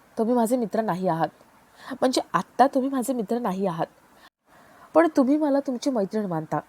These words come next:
आणि त्या नात्याने तुम्हाला एक मी गोष्ट सांगते. पार्थ, मी काव्य आहे. जोपर्यंत मला मनापासून एखादी गोष्ट वाटत नाही, तोपर्यंत मी ती गोष्ट करत नाही.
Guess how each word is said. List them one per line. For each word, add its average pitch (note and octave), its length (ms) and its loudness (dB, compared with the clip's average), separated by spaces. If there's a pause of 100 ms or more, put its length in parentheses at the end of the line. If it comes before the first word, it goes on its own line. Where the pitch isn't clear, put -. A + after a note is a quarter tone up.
(760)
आणि C#4 140 6 (100)
त्या C4 120 8
नात्याने A#3+ 300 2
तुम्हाला A3 320 0
एक A3 160 -2
मी B3 160 -6
गोष्ट G3 220 -4
सांगते. F3+ 360 -8 (400)
पार्थ, F#3 200 2 (340)
मी A3+ 80 0
काव्य F3 380 -2
आहे. F3+ 240 0 (680)
जोपर्यंत A3 540 2
मला A3+ 180 0
मनापासून A3+ 520 -4
एखादी A3+ 280 -2
गोष्ट G#3 260 -2
वाटत G3 360 -2
नाही, F#3+ 200 -6
तोपर्यंत A3 520 0
मी A3 160 -8 (100)
ती C4+ 60 0
गोष्ट G#3+ 320 -2
करत G3 300 -2
नाही. F3+ 220 -6